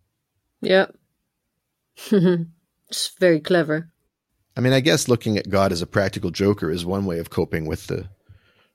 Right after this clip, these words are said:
Speaker 2: catastrophes
Speaker 1: But it's
Speaker 2: of
Speaker 1: not
Speaker 2: life.
Speaker 1: as, yeah, it's not as, um, you know, aggressive.
Speaker 2: No.
Speaker 1: It's a di-, it's a different angle.
Speaker 2: Yeah.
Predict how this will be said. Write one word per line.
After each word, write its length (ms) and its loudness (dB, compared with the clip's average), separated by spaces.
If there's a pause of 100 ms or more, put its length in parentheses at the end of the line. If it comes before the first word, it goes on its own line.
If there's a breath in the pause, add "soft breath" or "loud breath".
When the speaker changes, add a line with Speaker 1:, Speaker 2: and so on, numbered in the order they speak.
(260)
Speaker 2:
catastrophes 540 0
Speaker 1:
But 80 2
it's 80 0
Speaker 2:
of 20 -4
Speaker 1:
not 160 8
Speaker 2:
life. 100 8
Speaker 1:
as, 160 6
yeah, 260 6
it's 200 2
not 160 6
as, 300 6
um, 340 6 (220)
you 100 2
know, 140 4
aggressive. 720 2 (960)
Speaker 2:
No. 380 2
Speaker 1:
It's 200 -8
a 60 2
di-, 140 -10 (100)
it's 120 -6
a 40 2
different 360 2
angle. 440 4 (1080 loud breath)
Speaker 2:
Yeah. 320 2